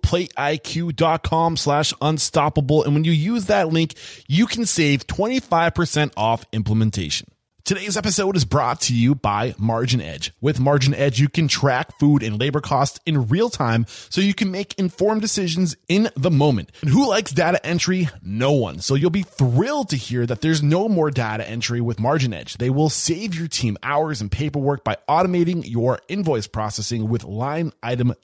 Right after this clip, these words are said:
detail. Don't worry about tech integration either, because Margin Edge allows you to seamlessly connect your P O S and accounting systems and get a daily P and L.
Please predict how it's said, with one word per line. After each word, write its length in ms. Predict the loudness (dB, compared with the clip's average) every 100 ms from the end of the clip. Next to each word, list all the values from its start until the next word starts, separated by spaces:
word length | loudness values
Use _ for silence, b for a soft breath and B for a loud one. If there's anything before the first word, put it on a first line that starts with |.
| -6
detail. 440 | 0 0 2 -2 -2 0
Don't 300 | 2 2 2
worry 280 | 2 2 2
about 240 | 0 -2
tech 340 | -2 -4 -2
integration 600 | -4 -4 -2 0 2 0 -2 _ -2
either, 280 | 0 0
because 420 | -2 0 2 0 -2 -8
Margin 320 | 0 2 2 0
Edge 200 | 0 0
allows 400 | 0 0 0 0
you 60 | -2
to 120 | -4
seamlessly 880 | -4 -4 -8 -2 0 0 -2 -2 -4 B B
connect 280 | -6 -4 -4
your 100 | -8
P 240 | -8 -6 -2
O 100 | 0
S 240 | -2 -6 -6
and 160 | -6 -6
accounting 460 | -4 -2 -2 -4 -4
systems 440 | -4 -2 -2 -2 B B -4
and 120 | -2
get 160 | 0 -2
a 140 | -4 -4
daily 560 | -2 -2 0 -4 -8 -10
P 280 | -4 0
and 100 | 0
L. 220 | 0 -6